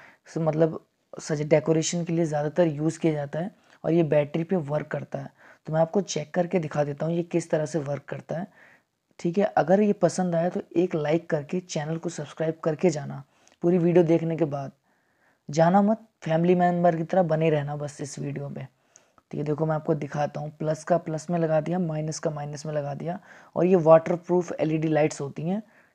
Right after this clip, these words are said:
ठीक है, दिवाली की वजह से ये मार्केट में नया आया हुआ है, तो मैंने अपने स्टूडियो का लाइट ऑफ कर दिया है। उसके बाद मैं आपको दिखा रहा हूँ इसकी ब्राइटनेस कैसी है।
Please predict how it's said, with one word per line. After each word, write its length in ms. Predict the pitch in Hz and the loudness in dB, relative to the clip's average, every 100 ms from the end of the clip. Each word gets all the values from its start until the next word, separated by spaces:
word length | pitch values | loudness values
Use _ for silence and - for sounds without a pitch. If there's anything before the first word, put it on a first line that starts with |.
| _ | _
ठीक 180 | 202 196 | -4 0
है, 60 | 165 156 | -2 -2
दिवाली 400 | 156 151 156 160 | 0 2 2 0
की 120 | 175 | 2
वजह 260 | 165 151 160 | 2 2 0
से 180 | - 170 175 - | 0 -2 -2 -4
ये 160 | 147 156 | -2 -2
मार्केट 400 | 151 147 143 156 | -2 -4 -4 -6
में 100 | 160 | -4
नया 260 | 147 151 151 | -2 -2 -2
आया 140 | 143 | -4
हुआ 120 | 139 | -4
है, 60 | 160 | -6
तो 120 | 165 | -4
मैंने 280 | 160 160 160 - - - | -2 -2 -4 -8 -20 -8
अपने 240 | - 160 | -4 -2
स्टूडियो 320 | 160 - 156 160 | -2 0 2 4
का 80 | |
लाइट 300 | 160 143 156 | 2 0 -2
ऑफ 320 | - - 151 - | 0 0 -2 0
कर 160 | 170 | -2
दिया 220 | 151 156 | 0 -2
है। 60 | 170 | -2
उसके 200 | 160 160 | -4 -4
बाद 180 | 151 151 | -2 -2
मैं 80 | 151 | -4
आपको 160 | 151 | -4
दिखा 260 | 147 143 143 | -6 -6 -4
रहा 100 | 143 | -4
हूँ 60 | 160 | -6
इसकी 200 | - 170 | -4 -4
ब्राइटनेस 460 | 156 147 147 165 - | -2 -4 -6 -10 -8
कैसी 400 | 156 139 - 147 | -10 -10 -10 -10
है। 160 | 160 | -12